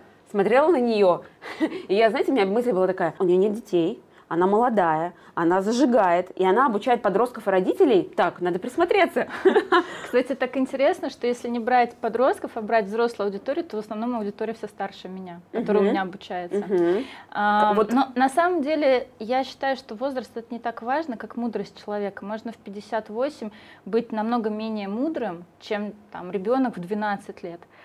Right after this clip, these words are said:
Speaker 2: Поэтому это твой внутренний ресурс, твой внутренний потенциал. И потом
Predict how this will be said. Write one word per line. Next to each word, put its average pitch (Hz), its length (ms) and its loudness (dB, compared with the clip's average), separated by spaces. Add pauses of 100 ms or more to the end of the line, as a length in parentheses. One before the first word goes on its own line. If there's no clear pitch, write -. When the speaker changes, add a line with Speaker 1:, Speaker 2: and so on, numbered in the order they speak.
(300)
Speaker 2:
Поэтому 226 300 -2
это 240 180 -6
твой 240 200 -4
внутренний 254 440 0
ресурс, 240 340 -4
твой 214 160 -6
внутренний 240 340 -4
потенциал. 214 460 -4
И 220 100 -12
потом 240 400 -6